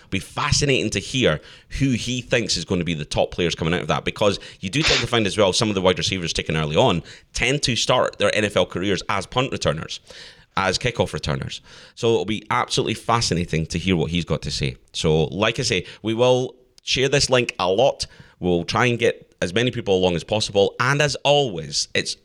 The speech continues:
done on the basis that we're doing this as a bit of a trial. If this is success,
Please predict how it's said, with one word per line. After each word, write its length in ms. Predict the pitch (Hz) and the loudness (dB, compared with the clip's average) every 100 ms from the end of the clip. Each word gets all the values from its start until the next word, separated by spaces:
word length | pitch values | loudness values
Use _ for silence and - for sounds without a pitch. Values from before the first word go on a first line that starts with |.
| - | -4
done 180 | 117 127 | 0 2
on 120 | 156 | 2
the 80 | 135 | 2
basis 380 | 101 92 87 - | 0 -2 -4 2
that 200 | 87 - - - | 2 2 -8 -10
we're 80 | 85 | -6
doing 280 | 104 127 | 0 2
this 160 | 143 120 | 2 0
as 100 | 98 | -4
a 60 | 90 | 0
bit 140 | - | 0
of 80 | 110 | 0
a 40 | |
trial. 380 | - 82 73 76 - - - _ 135 | -2 0 0 -4 -8 -20 -20 _ -2
If 200 | 151 - | -2 0
this 220 | 147 - | 0 2
is 120 | 127 | 0
success, 520 | 131 - - 113 104 | -2 -4 0 2 2